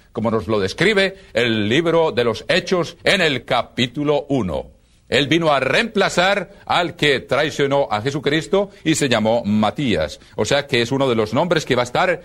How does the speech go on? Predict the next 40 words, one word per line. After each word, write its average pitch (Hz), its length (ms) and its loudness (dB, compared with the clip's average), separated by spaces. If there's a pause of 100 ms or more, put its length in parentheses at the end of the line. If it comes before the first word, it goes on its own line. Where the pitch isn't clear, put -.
(140)
en 156 160 2
los 139 160 -2
fundamentos 143 720 -2
de 127 80 2
esta 123 320 -2
ciudad. 82 480 -2 (160)
Sigamos 214 280 2
leyendo, 175 280 2
amigos 127 260 0
míos, 165 340 0 (120)
versículo 175 440 0
quince. 104 480 -2 (220)
"El 131 160 2
que 139 140 2
hablaba 175 260 2
conmigo 165 640 0 (140)
tenía 151 260 2
una 165 240 -2
caña 185 240 0
de 156 80 2
medir 160 340 2
de 135 120 4
oro 170 220 2
para 147 200 2
medir 165 340 2
la 156 160 2
ciudad, 151 540 0 (100)
sus - 260 0
puertas 190 720 0
y 170 240 2
su 160 220 -2
muro. 95 340 0 (240)
Y 151 100 2
la 156 120 2
ciudad 180 320 2
se 175 220 2
halla 185 200 2
establecida 170 840 0
en 196 220 2
cuadro". 104 800 -2